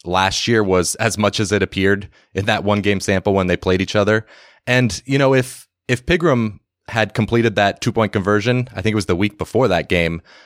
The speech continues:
uh, for Maryland, they would have beat Ohio State and Michigan would have won the Big Ten East. So they were really that close last year. And now, of course, Ohio State loses Haskins.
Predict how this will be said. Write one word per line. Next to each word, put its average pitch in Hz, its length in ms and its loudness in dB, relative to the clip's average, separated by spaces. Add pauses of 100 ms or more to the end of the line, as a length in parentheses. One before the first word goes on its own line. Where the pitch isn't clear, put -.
(140)
uh, 92 140 2
for 95 160 -4
Maryland, 98 600 2
they 120 100 2
would 156 140 2
have 104 80 -2
beat 175 180 2
Ohio 98 280 0
State 107 440 0
and 113 120 0
Michigan 135 360 0
would 135 100 2
have 127 60 0
won 131 140 0
the 120 40 -6
Big 127 180 -2
Ten 123 180 0
East. - 280 -4
So 95 380 2 (460)
they 120 120 2
were 175 140 2
really 135 300 2
that 107 240 0
close 104 320 0
last 87 380 -2
year. 123 280 0 (340)
And 101 140 0
now, 107 160 2
of 101 100 -2
course, 101 220 0
Ohio 92 260 2
State 92 320 -2
loses 85 400 0
Haskins. 90 760 -2